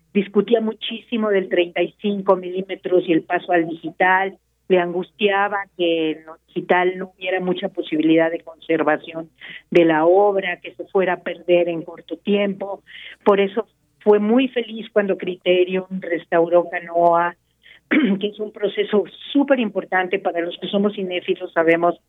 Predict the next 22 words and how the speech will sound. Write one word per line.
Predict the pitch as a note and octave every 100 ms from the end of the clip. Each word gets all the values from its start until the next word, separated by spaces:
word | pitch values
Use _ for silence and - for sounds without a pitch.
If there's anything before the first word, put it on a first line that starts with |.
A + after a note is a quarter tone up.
| _ _ _
que | - G3
es | G3+
estar | F#3+ F#3 F3+
en | F#3
Criterion, | F3 E3 - F3+ F3 E3+ E3+ E3 D#3+
en | D3+ C#3+ D3+
esa | - D#3+
colección, | E3 D3+ D3+ - E3+ D#3+ D#3+
restaurados. | D3+ C#3 - C#3+ C#3+ C#3+ C#3+ C#3+ D#3 - - - - _
Pero, | A#3 G#3 G3+ G3+ G3+ G#3 G#3 G#3+
eh, | A3 A3+ A3+
Felipe | C#4 D4 E4 E4
sabía | - C4+ B3 F#3+ E3+ -
que, | F3+ F3 F3
que | F3+
el | F3+
futuro | - G3 G#3+ G#3+ G#3+
estaba, | F#3+ - G3+ F#3+ F#3+ F#3+
que | F#3+
el | -
futuro | - - G3 G3+
venía | F#3 F3 F3 F3